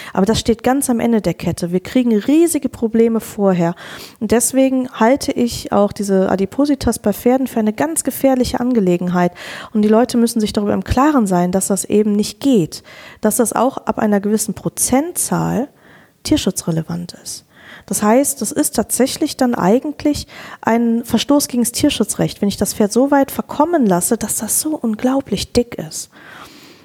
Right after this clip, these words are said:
Wie gesagt, ein bisschen pummelig ist kein Problem. Ich mach's auch ganz ehrlich, mein Pferdebestand zu Hause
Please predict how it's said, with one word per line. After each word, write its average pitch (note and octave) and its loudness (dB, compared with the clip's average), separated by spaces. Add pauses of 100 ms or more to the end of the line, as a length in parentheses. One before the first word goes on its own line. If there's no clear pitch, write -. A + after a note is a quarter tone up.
(120)
Wie C4+ 2
gesagt, B3 4
ein A3 0
bisschen A#3+ -2
pummelig D4 0
ist C4+ -6
kein B3+ -2
Problem. C4 -2
Ich - -2
mach's D#4+ -2
auch B3 0
ganz - -4
ehrlich, A3+ 0
mein A#3+ 0
Pferdebestand G3 -2
zu - -6
Hause A3 2